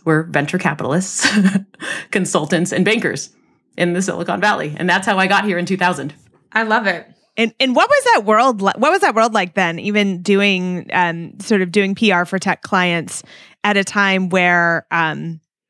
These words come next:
Speaker 3: the press as well as the general public was potentially maybe a bit more optimistic, um, about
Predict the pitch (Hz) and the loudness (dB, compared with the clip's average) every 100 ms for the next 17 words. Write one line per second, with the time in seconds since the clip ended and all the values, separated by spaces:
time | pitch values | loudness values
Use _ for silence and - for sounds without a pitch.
0 | _ - _ 196 196 - 208 196 - 196 | _ -20 _ -4 -4 0 0 0 0 -2
1 | 185 180 180 180 185 175 170 - - 175 | 2 2 4 0 0 0 -2 -4 -4 -2
2 | 175 160 - - - 185 175 156 156 165 | 0 -2 -4 -16 -6 0 0 0 -2 -6
3 | - - 233 285 262 185 165 - 175 185 | -6 0 0 2 0 0 -4 -10 -4 -2
4 | 180 170 - 175 185 165 170 - 180 185 | -2 -4 -12 -4 2 2 2 0 -2 -2
5 | - 262 285 - 233 240 247 - 233 254 | -2 -2 -2 -4 -2 0 -2 -4 -2 0
6 | 254 | 0